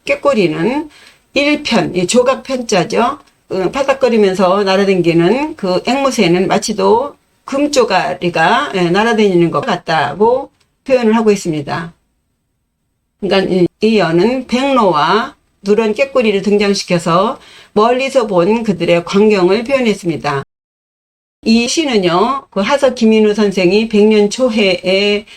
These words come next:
어, 이렇게 두 자씩을 더해서 칠원시로 올리고 있습니다. 하전과 상수해서 장소를 넣었죠. 요 하자는요, 아래 하자인데 동사로 내려앉다예요.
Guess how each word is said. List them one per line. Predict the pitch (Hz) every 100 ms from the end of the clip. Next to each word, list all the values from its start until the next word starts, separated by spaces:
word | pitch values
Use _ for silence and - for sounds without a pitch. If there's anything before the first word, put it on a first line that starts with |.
| - - _
어, | 170 170 175
이렇게 | 190 190 175 185
두 | 233 262
자씩을 | 262 247 - 180 208
더해서 | 214 180 180 185 175 175 240 226 175 208 - - - -
칠원시로 | - 330 302 269 240 226 208 202 226 226 220 -
올리고 | 226 226 202
있습니다. | 175 170 151 160 151 170 - - - -
하전과 | 302 294 277 220 185 165 196 220
상수해서 | 240 285 269 247 233 214 208 226
장소를 | 170 185 233 247 226 220 240 240 220
넣었죠. | - 170 165 165 143 160 240 277 -
요 | 190 214
하자는요, | 262 294 254 220 175 175 233 240 _
아래 | 175 214 233 226
하자인데 | 214 190 - 180 165 208
동사로 | 220 220 254 247 214 175 151 170 233 254 - -
내려앉다예요. | 185 220 240 - 175 170 170 151 147 156 -